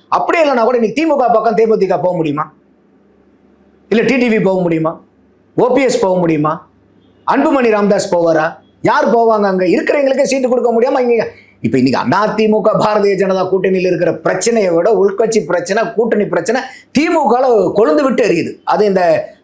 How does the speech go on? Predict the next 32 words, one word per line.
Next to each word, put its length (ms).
காமராஜர் 440
ஐயா 220
அவர்களை 300
பத்தி 240
அவங்க 340
பேசினதுக்கு 340
அப்புறம், 640
அஹ், 220
தீப்பந்தமாட்டம் 600
எரியுது. 220
அங்க 320
காங்கிரஸ் 460
கட்சிக்காரங்களாம் 560
மீடியால 360
வந்து 220
பொளந்து 420
கட்டுறாங்க. 320
"எங்களுக்கு 480
மந்திரி 280
சபையில 420
இருந்தாதான் 280
நாங்க 200
உள்ள 160
இருப்போம், 380
உனிமேலும் 360
உங்களுக்கு 300
வந்து 160
பல்லக்கு 460
தூக்குறதுக்கு 260
நாங்க 180
ரெடியா 260
இல்ல. 300